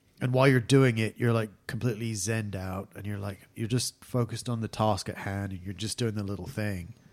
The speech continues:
Um, and even if the thing is inconsequential, it was, like, the, it was the process of doing it. So for me, like, washing the car, or in this case, like, doing the oil change, if I can't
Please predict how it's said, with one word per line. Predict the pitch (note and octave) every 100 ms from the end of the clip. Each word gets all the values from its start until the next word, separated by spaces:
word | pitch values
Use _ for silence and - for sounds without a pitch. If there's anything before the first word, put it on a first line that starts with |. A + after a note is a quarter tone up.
| - _ _ _ _
Um, | - A2 G2+ - - -
and | A#2
even | D#3 C#3 B2
if | -
the | G#2
thing | - A2+ G2
is | F#2 - _ - -
inconsequential, | A#2 G#2+ A2 - F#2 D#2+ - -
it | F2
was, | F2 -
like, | F#2+ - - - F#2+
the, | A2+ G2+ F2+ - - - D3
it | C3
was | B2+ B2
the |
process | - - B2+ - A2 -
of | -
doing | A2 F2+
it. | - - -
So | - A#2
for | C#3+
me, | F3+ D3+
like, | G#2+ A#2
washing | A2+ A#2+ C#3+
the |
car, | A#2+ G2+ G2+ G2
or | F2+ G2+
in | G2
this | G#2 -
case, | F2+ -
like, | G2 -
doing | A#2
the | G#2
oil | G#2+ A2
change, | - E2+ F2+ F#2 - _ _ - - - - - - - - - - -
if | C#3
I | C#3+
can't | - D#3 E3